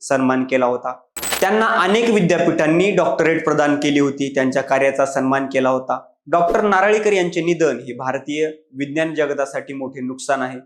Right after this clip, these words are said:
परंतु त्यांनी मागे ठेवलेली विचारसरणी, संशोधन आणि विज्ञान प्रसाराची प्रेरणा पुढील पिढ्यांना कायम मार्गदर्शन करत राहील. त्यांनी विज्ञानाला सामान्य माणसाच्या जीवनामध्ये आणले, शैक्षणिक सोपे आणि समृद्ध केले.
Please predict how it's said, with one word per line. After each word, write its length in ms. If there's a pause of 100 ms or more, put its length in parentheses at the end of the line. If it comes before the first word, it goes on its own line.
(260)
परंतु 260
त्यांनी 360
मागे 280
ठेवलेली 380
विचारसरणी, 760
संशोधन 600 (160)
आणि 140
विज्ञान 420
प्रसाराची 540
प्रेरणा 400 (320)
पुढील 200
पिढ्यांना 420 (260)
कायम 260
मार्गदर्शन 540
करत 280
राहील. 220 (440)
त्यांनी 220
विज्ञानाला 640
सामान्य 440
माणसाच्या 460
जीवनामध्ये 560
आणले, 340 (260)
शैक्षणिक 580
सोपे 400 (120)
आणि 140
समृद्ध 460
केले. 520